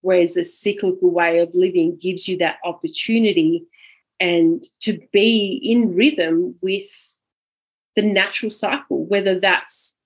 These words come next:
your biological cycle, such as your menstrual cycle, whether that's environmentally with the seasons of the earth, or even our personal cycles, such as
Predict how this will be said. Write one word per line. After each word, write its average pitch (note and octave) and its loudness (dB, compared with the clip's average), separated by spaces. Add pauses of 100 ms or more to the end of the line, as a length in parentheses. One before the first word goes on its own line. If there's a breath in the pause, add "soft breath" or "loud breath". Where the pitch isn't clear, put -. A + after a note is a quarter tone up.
(520)
your G3 2
biological G#3 2
cycle, G#3+ -4
such F3+ -6
as E3 -6
your F3+ 2
menstrual C4+ 2
cycle, G#3 0
whether F3 2
that's F3 -4
environmentally F#3 0
with F3+ -2
the E3+ -16
seasons G3 -2
of F#3 -10
the F3+ 0
earth, A3+ -2 (380)
or G#3 2
even A3 4
our G#3 0 (100)
personal F#3 0
cycles, F3 -6
such F3+ -8
as E3+ -4